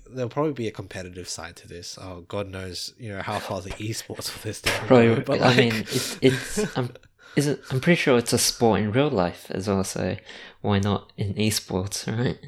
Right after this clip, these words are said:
Speaker 1: Well, yeah, true, but it really depends on how, how, you know,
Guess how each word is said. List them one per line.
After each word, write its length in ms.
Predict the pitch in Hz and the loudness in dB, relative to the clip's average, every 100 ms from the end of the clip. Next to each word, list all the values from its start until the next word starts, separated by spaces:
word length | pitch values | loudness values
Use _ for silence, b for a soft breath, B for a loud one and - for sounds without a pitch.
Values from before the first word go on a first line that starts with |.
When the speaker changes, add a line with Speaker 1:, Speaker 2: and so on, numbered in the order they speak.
| - _ B B B B B B B _ _ _ _ _ _ _ _ | -20 _ B B B B B B B _ _ _ _ _ _ _ _
Speaker 1:
Well, 200 | 165 190 | -4 0
yeah, 240 | 196 156 | 2 2
true, 420 | 139 - 170 151 113 | 0 -6 -4 -4 -4
but 140 | 107 101 | -6 -8
it 180 | 101 | -10
really 120 | 110 120 | -10 -10
depends 320 | 110 113 104 | -10 -12 -12
on 100 | 95 | -12
how, 520 | 104 95 92 90 - _ | -10 -8 -10 -12 -16 _
how, 320 | - 98 90 92 | -12 -10 -10 -12
you 100 | |
know, 120 | 101 | -14